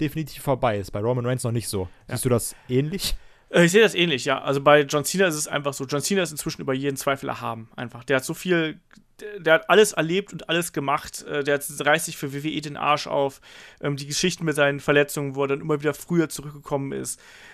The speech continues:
Speaker 2: Ähm, das ist einfach was, was den Fans extremen Respekt abgenötigt hat, auch wenn man das halt eben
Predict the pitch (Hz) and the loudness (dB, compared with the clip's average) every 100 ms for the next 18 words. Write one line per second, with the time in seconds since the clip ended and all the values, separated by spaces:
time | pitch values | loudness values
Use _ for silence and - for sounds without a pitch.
0 | - - 131 131 - 143 - - 156 147 | -20 -10 -6 -6 -2 -2 0 -2 -2 0
1 | 147 143 - 143 - 143 135 131 - _ | 2 0 0 -4 -2 -2 -2 -6 -16 _
2 | 147 156 175 - - - 139 - - 175 | 4 4 2 -4 -8 -6 -6 -6 -2 -2
3 | 175 151 - 175 175 - - _ 175 - | 0 -2 -2 -2 -4 -8 -20 _ -14 -4
4 | 185 180 190 202 - 202 165 - 151 143 | -2 0 -2 -6 -6 -6 -6 -4 -2 0
5 | 143 - 143 - 135 | -2 -2 -4 -4 -10